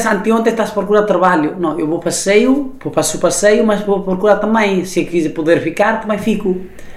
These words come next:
Ligo para alguém, um italiano, a, a, o italiano atende, diz, "De onde é que és?" Eu disse, "De Nepal." Ele percebe de Nápoles.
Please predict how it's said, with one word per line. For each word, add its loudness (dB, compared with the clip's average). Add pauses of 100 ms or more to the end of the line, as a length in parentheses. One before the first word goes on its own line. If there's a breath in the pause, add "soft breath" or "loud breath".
(720 loud breath)
Ligo 2
para 2
alguém, 0 (540)
um 2
italiano, 2 (720 loud breath)
a, -4
a, 4
o 4
italiano 4
atende, 0
diz, -4
"De -8
onde 4
é 2
que 0
és?" 0
Eu -2
disse, 2
"De 4
Nepal." 0
Ele 2
percebe 0
de 2
Nápoles. -2